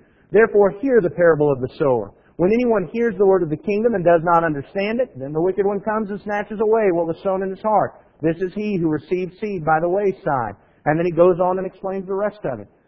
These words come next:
Sometimes Jesus explained what the parables mean. Sometimes he didn't. We can look in Luke sixteen, and we read from verse one on down to verse twelve about this unjust steward who, who was about to lose his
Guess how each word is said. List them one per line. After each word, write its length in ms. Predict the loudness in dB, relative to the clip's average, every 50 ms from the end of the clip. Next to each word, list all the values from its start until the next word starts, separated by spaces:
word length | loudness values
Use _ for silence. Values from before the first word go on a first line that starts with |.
| _ _ _
Sometimes 680 | 0 0 0 0 0 0 2 2 2 0 -2 -6 -8 -8
Jesus 360 | -8 -6 -6 -6 -8 -8 -8
explained 640 | -10 -12 -12 -14 -12 -8 -4 -2 -2 -2 -2 -2 -2
what 140 | -2 -2 -4
the 80 | -4
parables 460 | -6 -2 0 0 2 2 0 -2 -4 -4
mean. 500 | -8 -6 -6 -6 -6 -6 -8 -10 -14 -18 _ _ _ _ _ _ _ _ -2
Sometimes 800 | 0 0 0 0 0 0 2 4 6 6 4 4 2 0 -2 -4 -6 -12 -20 -20 _ _ -8
he 160 | -6 -4 0
didn't. 340 | 4 6 6 6 4 0 -4
We 120 | -6 -4
can 160 | -4 -2 0
look 180 | 0 0 0 0
in 100 | 0 2
Luke 220 | 2 2 2 0 -6 -6
sixteen, 560 | -6 -6 -6 -8 -6 -4 -4 -2 -2 -4 -4 -6 -12 _ -10 -4
and 140 | -2 0 0
we 80 | 0
read 280 | 2 2 0 0 -2 -4 -6
from 120 | -6 -2
verse 220 | 0 0 0 0 0
one 260 | 0 0 2 2 2
on 160 | 2 2 2 2
down 180 | 2 2 2
to 80 | 0 0
verse 240 | 0 0 0 0 -2 -2
twelve 320 | 0 4 6 6 6 6
about 300 | 4 4 4 2 4 4
this 200 | 2 0 0 0 -10 -18 -20 -10 2
unjust 640 | 4 4 6 6 4 2 0 2 4 4 4 2 0 -14 -20 -12
steward 520 | -6 -2 0 2 4 4 2 0 -2 -8 -12 _ _ _ _ _ _ _ _ _ _ _ _ 4
who, 300 | 6 6 6 4 2 -2
who 180 | -2 2 2 2
was 120 | 2 2
about 340 | 0 2 4 4 4 4 2 0
to 80 | 0
lose 560 | 0 0 0 4 4 4 4 4 2 0 -2 -2
his 140 | -2 -2